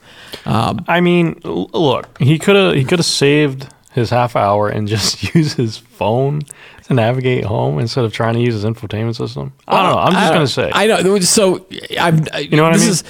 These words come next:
Speaker 1: so again, the new car that I have has this sort of infotainment system,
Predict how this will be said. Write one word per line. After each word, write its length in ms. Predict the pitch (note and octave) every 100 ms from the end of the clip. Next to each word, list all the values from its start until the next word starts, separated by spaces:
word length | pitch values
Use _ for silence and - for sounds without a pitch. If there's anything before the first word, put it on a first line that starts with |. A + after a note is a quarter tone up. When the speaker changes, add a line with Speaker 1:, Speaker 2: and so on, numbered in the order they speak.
| -
Speaker 1:
so 340 | - G3 F3+
again, 280 | F#3 F#3 E3+
the 60 | E3+
new 120 | A3+
car 220 | G#3+ G3+
that 100 | G3
I 80 | F#3+
have 300 | F3 F3+ E3
has 320 | D#3+ D3 C#3
this 320 | D3 C3 - - _ _ _
sort 260 | - D#3 C#3+
of 120 | B2+
infotainment 720 | C#3+ C3+ C#3+ B2 C3 B2+ G#2+
system, 440 | C3 A#2+ C#3 C#3